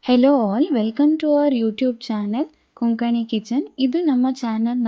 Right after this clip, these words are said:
ಫಸ್ಟ್ ವಿಡಿಯೋ. ಇವತ್ತಿನ ಈ ವಿಡಿಯೋನಲ್ಲಿ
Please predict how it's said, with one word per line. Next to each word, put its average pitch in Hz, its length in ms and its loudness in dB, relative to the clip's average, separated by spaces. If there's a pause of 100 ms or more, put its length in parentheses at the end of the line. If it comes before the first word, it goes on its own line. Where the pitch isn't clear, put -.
(120)
ಫಸ್ಟ್ 277 380 -4
ವಿಡಿಯೋ. 190 360 -4 (1500)
ಇವತ್ತಿನ 285 520 0
ಈ 233 260 -2
ವಿಡಿಯೋನಲ್ಲಿ 226 880 -4